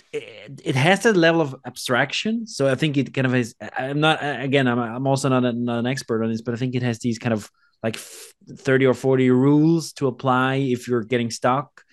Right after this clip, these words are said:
like, uh, change the aggregate state, or, or what if it was, d-, uh, what it, what, what could you remove so the problem doesn't occur?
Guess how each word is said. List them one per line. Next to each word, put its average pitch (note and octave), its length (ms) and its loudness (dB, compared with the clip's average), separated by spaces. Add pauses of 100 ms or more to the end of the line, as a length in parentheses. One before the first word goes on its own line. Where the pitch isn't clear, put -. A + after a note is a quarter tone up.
(200)
like, G#2 320 -4
uh, G2+ 300 -8 (380)
change C3 340 0
the B2+ 120 0
aggregate B2+ 420 2
state, G#2 560 -6
or, G#2 500 -4
or G#2 280 -8
what A2+ 260 -2
if A#2 120 -4
it A2+ 120 -4
was, A2 840 -4 (280)
d-, - 160 -10
uh, D#2+ 640 -16
what D3 300 2
it, D3+ 120 2 (280)
what, D3+ 120 4
what D#3 140 4
could D3+ 140 4
you D3+ 80 6
remove D3+ 520 6
so C#3 140 2
the B2 80 2
problem C3+ 320 0
doesn't B2+ 160 2
occur? B2+ 240 -2